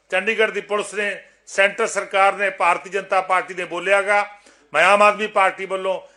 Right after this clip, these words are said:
ਇਹਦੀ ਸਖਤ ਸ਼ਬਦਾਂ 'ਚ ਨਿੰਦਾ ਕਰ ਦਾਂਗਾ। ਆਉਣ ਵਾਲੇ ਸਮੇਂ 'ਚ ਪੰਜਾਬ ਦੇ ਲੋਕ, ਪੰਜਾਬ ਦੇ ਅਣਖੀਲੇ ਲੋਕ ਜਿਹੜੇ ਨੇਗੇ, ਉਹ ਭਾਰਤੀ ਜਨਤਾ ਪਾਰਟੀ ਨੂੰ ਠੋਕਵਾ ਜਵਾਬ ਦੇਣਗੇ। ਬਿਲਕੁਲ ਠੋਕ ਕੇ ਰੱਖ ਦਿਆਂਗੇ,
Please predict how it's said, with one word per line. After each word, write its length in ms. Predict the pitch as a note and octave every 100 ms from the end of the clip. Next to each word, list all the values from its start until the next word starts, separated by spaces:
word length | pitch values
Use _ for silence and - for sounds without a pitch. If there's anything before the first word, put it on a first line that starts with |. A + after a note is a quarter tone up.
| -
ਇਹਦੀ 180 | D#3+ F3
ਸਖਤ 360 | - A#3+ - -
ਸ਼ਬਦਾਂ 280 | F#3+ G3+
'ਚ 60 | F3
ਨਿੰਦਾ 260 | F3+ F3+ F#3+
ਕਰ 200 | F#3+ F3+
ਦਾਂਗਾ। 520 | G3 F#3+ G3+ G3+ - _ -
ਆਉਣ 200 | F3 G3+
ਵਾਲੇ 160 | G#3+ G#3
ਸਮੇਂ 300 | - G#3 A#3
'ਚ 160 | A3+ - _ _ _ F#3+
ਪੰਜਾਬ 420 | F#3+ F#3+ G#3 G#3
ਦੇ 100 | G3
ਲੋਕ, 520 | F3 A3 A#3+ - - _ -
ਪੰਜਾਬ 360 | F#3 F#3 G3 G3+
ਦੇ 120 | G3+
ਅਣਖੀਲੇ 440 | F#3 - F#3+ G#3+
ਲੋਕ 260 | F#3+ G#3 G#3+
ਜਿਹੜੇ 220 | G3+ F#3+
ਨੇਗੇ, 440 | F#3 F#3 G3+ F#3+ - _ _
ਉਹ 160 | G3+ G3+
ਭਾਰਤੀ 320 | F#3 F3+ F3
ਜਨਤਾ 300 | F3 F#3 G3
ਪਾਰਟੀ 340 | F#3 F#3 E3+ D#3+
ਨੂੰ 220 | F3 E3 _ _ -
ਠੋਕਵਾ 380 | A3+ A3 G3+
ਜਵਾਬ 300 | F#3+ F3+ F3
ਦੇਣਗੇ। 500 | D#3+ F3+ F3+ G3 F#3+ - _ -
ਬਿਲਕੁਲ 540 | G3 A#3 - A#3 A#3+ G3+ _ _ _
ਠੋਕ 260 | G#3 A#3+ A#3+
ਕੇ 120 | A#3
ਰੱਖ 200 | G#3 -
ਦਿਆਂਗੇ, 540 | G#3 G#3 G3+ A#3 G#3+